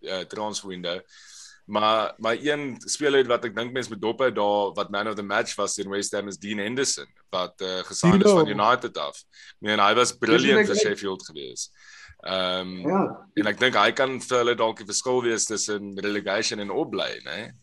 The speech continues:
Speaker 1: So tipe keeper
Speaker 3: Ja,
Speaker 1: in die
Speaker 3: wat
Speaker 1: league.
Speaker 3: Fantastiese guy, man of the match, penalty gesave. Is hy dalk beter as De Gea? Is hy dalk nog 'n United blunder? <laughs> Ehm, ja, nee. <laughs> Want, eh,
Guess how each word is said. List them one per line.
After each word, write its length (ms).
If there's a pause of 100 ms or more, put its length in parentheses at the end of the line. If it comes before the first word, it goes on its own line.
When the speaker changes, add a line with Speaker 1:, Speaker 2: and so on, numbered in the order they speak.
(160)
Speaker 1:
So 180
tipe 280
keeper 420
Speaker 3:
Ja, 80
Speaker 1:
in 60
die 60
Speaker 3:
wat 100
Speaker 1:
league. 260 (560)
Speaker 3:
Fantastiese 720
guy, 200
man 280
of 80
the 80
match, 420
penalty 400
gesave. 680 (320)
Is 140
hy 80
dalk 240
beter 300
as 120
De 80
Gea? 520 (420)
Is 100
hy 60
dalk 220
nog 200
'n 40 (180)
United 380
blunder? 460 (380)
<laughs> 360 (500)
Ehm, 640 (120)
ja, 140
nee. 320 (400)
<laughs> 1120
Want, 280
eh, 180